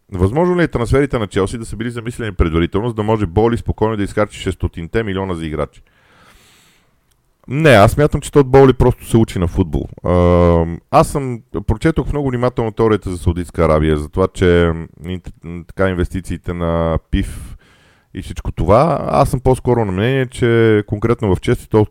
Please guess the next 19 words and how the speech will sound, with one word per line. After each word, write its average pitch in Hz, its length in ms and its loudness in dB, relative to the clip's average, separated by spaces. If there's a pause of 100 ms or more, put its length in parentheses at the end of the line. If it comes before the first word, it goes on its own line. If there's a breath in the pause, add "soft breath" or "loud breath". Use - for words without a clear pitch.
(140)
Тод 104 180 2
Боли 104 280 4
направи 101 320 0
грешки. 85 420 -4 (840)
Това 127 140 2
са 104 100 -2
грешки 104 320 -4
на 92 120 -8
растежа, 117 400 -4
грешки 107 300 -8
на 92 80 -8
собственика, 113 520 -8
който 110 340 0
много 104 280 -2
бързо 101 300 2
иска 104 240 -2
да 92 180 -2
се 90 480 -2 (1200)
заяви 101 560 0